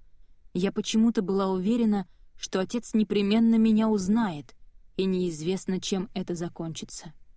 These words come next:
Мне даже в голову не приходило, что он понятия не имеет о том, что я существую.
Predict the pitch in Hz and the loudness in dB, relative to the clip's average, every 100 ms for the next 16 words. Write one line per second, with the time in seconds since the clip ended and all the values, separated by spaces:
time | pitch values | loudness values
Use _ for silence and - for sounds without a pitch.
0 | - - - - - - - 190 220 214 | -20 -20 -20 -20 -20 -16 -2 2 4 4
1 | 233 233 214 208 277 254 208 208 190 196 | 2 0 0 0 2 2 2 2 0 -2
2 | - 208 208 208 160 - - - - 202 | -2 -2 0 0 -2 -10 -20 -16 -4 0
3 | 202 190 208 214 214 - 190 185 190 190 | 0 2 2 2 2 0 0 0 0 2
4 | 196 185 180 180 185 160 180 175 175 - | 0 -2 -4 -4 -4 -4 -4 -4 -4 -8
5 | - 185 - 165 156 139 | -10 -10 -10 -8 -8 -10